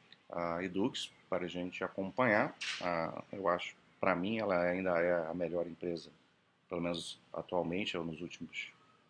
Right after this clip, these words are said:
cinco anos, sei lá, é a melhor empresa do setor, um setor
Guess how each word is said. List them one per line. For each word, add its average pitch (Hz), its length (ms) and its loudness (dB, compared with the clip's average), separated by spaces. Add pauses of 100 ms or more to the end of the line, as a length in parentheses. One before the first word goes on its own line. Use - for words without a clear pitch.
(140)
cinco 82 420 -6
anos, 85 200 -2
sei 80 100 -4
lá, 78 160 -4 (840)
é 82 220 -4
a 78 60 -10
melhor 85 280 2
empresa 85 280 -4
do 98 120 -6
setor, 120 480 -4 (600)
um 165 100 -14
setor - 380 -6